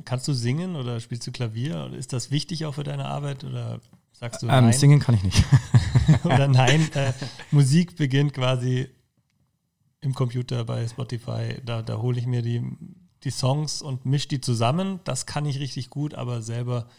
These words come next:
Speaker 1: singen und irgendwie auf dem Klavier mir irgendwas zusammenstellen,
Speaker 2: Also,
Speaker 1: das dann eher nicht.
Speaker 2: äh, komponieren kann ich nicht, ähm, aber ich, ähm, das ist tatsächlich auch Teil unserer Arbeit, so ein bisschen, ähm,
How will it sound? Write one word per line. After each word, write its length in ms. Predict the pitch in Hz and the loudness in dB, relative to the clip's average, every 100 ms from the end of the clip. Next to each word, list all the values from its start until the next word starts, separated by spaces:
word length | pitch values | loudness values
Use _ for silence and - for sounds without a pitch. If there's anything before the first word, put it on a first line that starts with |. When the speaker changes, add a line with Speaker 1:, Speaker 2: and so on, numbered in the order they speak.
| _ _ _ _ _ _ | _ _ _ _ _ _
Speaker 1:
singen 400 | 110 123 143 135 | -4 -2 -2 -2
und 220 | 127 120 | -4 -8
irgendwie 240 | 127 120 117 | -6 -6 -6
auf 60 | |
dem 100 | 117 | -6
Klavier 540 | 113 117 113 123 123 120 | -6 -6 -4 -4 -4 -4
mir 340 | 117 117 113 - - _ _ - | -6 -6 -10 -14 -20 _ _ -12
irgendwas 240 | 123 110 | -8 -8
zusammenstellen, 840 | - 110 117 120 - 113 113 117 - _ | -8 -6 -6 -8 -8 -8 -8 -10 -14 _
Speaker 2:
Also, 200 | 110 101 104 | -4 0 -2
Speaker 1:
das 100 | - | -4
dann 120 | 113 | -8
eher 160 | - 104 | -10 -12
nicht. 240 | 110 - _ - | -14 -16 _ -10
Speaker 2:
äh, 180 | 165 | -6
komponieren 500 | 117 127 117 120 135 | 2 2 4 4 4
kann 160 | 139 131 | 4 4
ich 120 | 110 | 4
nicht, 280 | 143 - - - - | 2 0 -10 -14 2
ähm, 840 | 131 123 117 117 113 110 107 113 | 6 8 8 8 8 6 6 4
aber 340 | 110 104 104 110 | 2 6 6 4
ich, 300 | 110 - 113 | 0 0 0
ähm, 760 | 107 104 104 104 - - - - - - | 2 4 4 2 -2 -10 -14 -20 -20 -12
das 320 | 120 - - | -6 -6 -4
ist 180 | 117 - | -4 -2
tatsächlich 420 | 113 117 113 107 | 0 2 2 2
auch 100 | 113 | -2
Teil 240 | - 110 | 0 0
unserer 280 | 120 107 110 | 2 0 0
Arbeit, 260 | 120 120 117 | 0 -2 -2
so 140 | 101 | -4
ein 100 | 110 | -4
bisschen, 380 | 113 113 110 107 - | -2 -2 -2 -4 -4
ähm, 260 | 110 110 | -4 -4